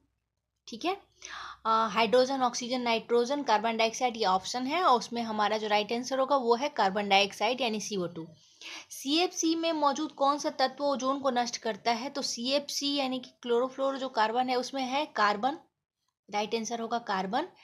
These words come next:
पराबैंगनी किरणों के कारण कौन सी बीमारी नहीं होती है? तो पराबैंगनी किरणों के कारण जो कौन सी बीमारी नहीं होती है वो है दमा।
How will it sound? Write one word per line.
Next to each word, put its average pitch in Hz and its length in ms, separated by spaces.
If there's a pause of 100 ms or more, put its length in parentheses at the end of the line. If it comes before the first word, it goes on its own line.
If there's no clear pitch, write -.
(440)
पराबैंगनी 311 560
किरणों 302 360
के 311 120
कारण 285 320
कौन 285 240
सी 285 120
बीमारी 269 520
नहीं 240 400
होती 262 400
है? 240 180 (480)
तो 233 60
पराबैंगनी 262 600
किरणों 262 320
के 269 80
कारण 247 320
जो 254 120 (140)
कौन 254 180
सी 262 120
बीमारी 240 340
नहीं 233 200
होती 247 260
है 247 80
वो 233 200
है 233 140
दमा। 208 440